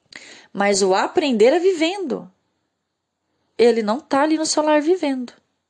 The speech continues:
A criança não está e nem o adolescente.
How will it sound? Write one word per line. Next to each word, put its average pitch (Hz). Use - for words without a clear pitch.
A 190
criança 190
não 185
está 233
e 220
nem 196
o 196
adolescente. -